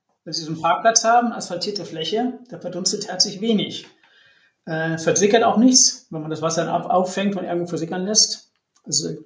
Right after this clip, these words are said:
es gibt ja im städtischen Gebiet oft ja inzwischen diese Regolen, also leichte Mulden, von denen das Wasser aus von der Straße dann, ähm,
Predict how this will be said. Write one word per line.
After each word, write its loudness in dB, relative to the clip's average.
es -14
gibt -8
ja 0
im -6
städtischen 0
Gebiet 4
oft -6
ja -4
inzwischen 2
diese -2
Regolen, 4
also -2
leichte -2
Mulden, 4
von -2
denen 0
das 0
Wasser 0
aus -2
von -10
der -8
Straße 0
dann, -4
ähm, -8